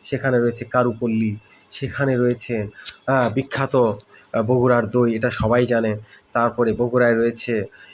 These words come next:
আহ, জিয়াউর রহমান মেডিকেল কলেজ, সরকারি আজিজুল হক কলেজ এবং, আহ, আহ, মশলা গবেষণা কেন্দ্র। এত কিছুর পরেও বগুড়াতে আরেকটি জিনিসের অভাব লক্ষ্য করা যাচ্ছে,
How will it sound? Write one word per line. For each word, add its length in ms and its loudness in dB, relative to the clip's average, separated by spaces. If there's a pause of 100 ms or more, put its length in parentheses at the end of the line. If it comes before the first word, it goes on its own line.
আহ, 200 2
জিয়াউর 320 4
রহমান 320 0
মেডিকেল 400 -2
কলেজ, 380 0 (220)
সরকারি 460 0
আজিজুল 360 -2
হক 240 -6
কলেজ 420 0 (380)
এবং, 400 2
আহ, 340 2 (300)
আহ, 160 2
মশলা 600 2 (200)
গবেষণা 420 2
কেন্দ্র। 380 -2 (400)
এত 200 -2
কিছুর 420 -2
পরেও 240 4 (460)
বগুড়াতে 440 2
আরেকটি 380 -2
জিনিসের 380 -4
অভাব 280 -2
লক্ষ্য 280 -4
করা 180 -2
যাচ্ছে, 400 -6